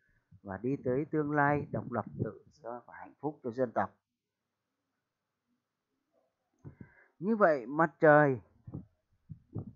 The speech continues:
và Bác Hồ có nét tương đồng về mặt phẩm chất. Cũng trong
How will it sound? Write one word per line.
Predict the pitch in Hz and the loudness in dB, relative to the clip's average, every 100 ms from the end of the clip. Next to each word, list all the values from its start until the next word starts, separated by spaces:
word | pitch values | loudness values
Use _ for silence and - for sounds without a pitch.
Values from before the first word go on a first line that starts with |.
| _ _ | _ _
và | - 113 | -8 2
Bác | 156 208 | 4 4
Hồ | 170 156 143 117 - - - - _ _ _ _ _ _ - - _ _ _ - _ _ _ _ _ _ _ _ _ _ _ _ _ _ | 6 8 8 6 -2 -18 -18 -18 _ _ _ _ _ _ -20 -20 _ _ _ -20 _ _ _ _ _ _ _ _ _ _ _ _ _ _
có | 143 190 | -2 0
nét | 220 262 - | 2 0 2
tương | 226 202 | 0 4
đồng | 160 131 113 | 4 2 -4
về | 117 | -4
mặt | 113 - | -6 -6
phẩm | 98 95 | -12 0
chất. | 175 208 - - - - - - - 107 - - - - - - - - - | 0 0 -4 -16 -18 -20 -20 -18 -14 -14 -16 -20 -20 -20 -20 -18 -20 -20 -16
Cũng | - 214 | -14 -10
trong | 233 233 | -8 -8